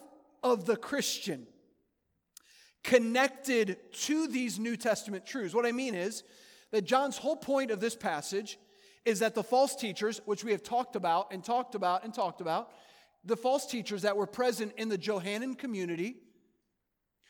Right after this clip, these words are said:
those false teachers had left the church and they had lived,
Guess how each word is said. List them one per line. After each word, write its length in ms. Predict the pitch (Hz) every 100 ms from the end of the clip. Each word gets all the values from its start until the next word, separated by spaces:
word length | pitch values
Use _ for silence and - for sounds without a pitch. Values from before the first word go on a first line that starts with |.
| _
those 180 | 233 233
false 300 | 254 277 285
teachers 720 | - 220 - 202 240 240 - - _ _ _ _ _ _ _ _ -
had 160 | 240
left 340 | 214 262 277 302
the 80 |
church 460 | 208 - 202 208 220
and 120 | 233
they 120 | 226
had 120 | 208 226
lived, 380 | 240 285 247